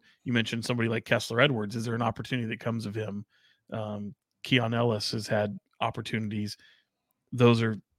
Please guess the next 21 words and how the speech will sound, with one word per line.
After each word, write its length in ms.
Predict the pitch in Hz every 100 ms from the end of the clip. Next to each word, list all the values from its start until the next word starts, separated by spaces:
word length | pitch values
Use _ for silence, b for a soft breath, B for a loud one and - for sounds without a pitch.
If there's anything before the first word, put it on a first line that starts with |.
| _ _ _ _
kinda 200 | - 120
pie 220 | 110 117 120
in 80 |
the 60 | 110
sky. 420 | - 120 127 156
Like, 240 | 135 110 -
the, 420 | - - - -
the 120 | 117
opportunity 580 | 117 110 113 131 123 120
is 160 | 113 117
not 220 | 123 -
necessarily, 440 | - - 113 117
like, 380 | 107 104 _ -
Harrison 280 | 131 127 127
Barnes 320 | 120 123 120
is 140 | 113 - b b -
better 240 | 127 131
than 120 | 107
those 160 | 101 92
guys. 420 | - - - - _ _
Um, 420 | - 110 98 98